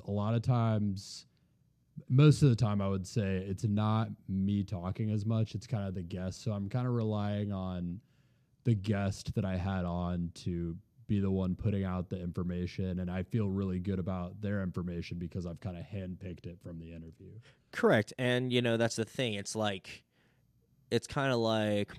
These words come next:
Speaker 2: hmm, how would I describe this? I guess now that I think about it, you, have you ever heard of The Divine Comedy by Dante Alighieri?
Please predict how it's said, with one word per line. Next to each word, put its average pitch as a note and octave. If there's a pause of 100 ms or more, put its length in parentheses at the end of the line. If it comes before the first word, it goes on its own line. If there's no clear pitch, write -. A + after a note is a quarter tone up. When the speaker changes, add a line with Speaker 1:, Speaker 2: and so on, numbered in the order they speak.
Speaker 2:
hmm, G#2
how B2
would A#2+
I -
describe -
this? - (460)
I D#3+
guess F#3+
now C3
that G#2+
I G#2
think A2+
about G2+
it, G2+ (260)
you, D3+
have D#3
you G3+
ever A3
heard G3
of E3+
The C3+
Divine G#2
Comedy A2
by G#2
Dante G#2
Alighieri? G2+